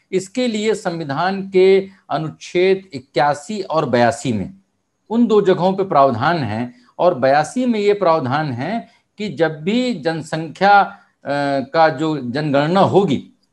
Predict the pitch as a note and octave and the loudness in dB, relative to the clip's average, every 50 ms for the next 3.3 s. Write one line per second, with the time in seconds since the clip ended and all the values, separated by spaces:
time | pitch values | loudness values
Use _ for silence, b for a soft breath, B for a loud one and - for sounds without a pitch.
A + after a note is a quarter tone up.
0 | _ _ _ _ - F#3+ F#3+ F#3+ G3 - C#4 C4+ C4 G#3 F#3 F3+ F3 F3 F#3+ G3 | _ _ _ _ -2 -2 -2 -2 -2 -4 0 0 0 4 4 6 6 6 6 4
1 | F3+ - - _ _ _ B2+ B2 D3+ F#3 F#3 F#3 - - F3+ F#3 F#3 - B3+ B3 | 2 -6 -14 _ _ _ -12 0 2 2 2 2 -2 -10 -12 -12 -6 -4 -2 -2
2 | B3 A#3+ - G3 F#3+ F#3+ G3 F#3+ F#3+ F#3 D#3+ C3 - - F#3 F#3+ F3+ D#3 B2 G#2 | -2 0 2 4 6 6 6 4 2 -2 -2 -2 -2 0 2 2 4 2 0 -2
3 | G2+ F#2 F#2 D#2+ - | -2 -2 -4 -4 -6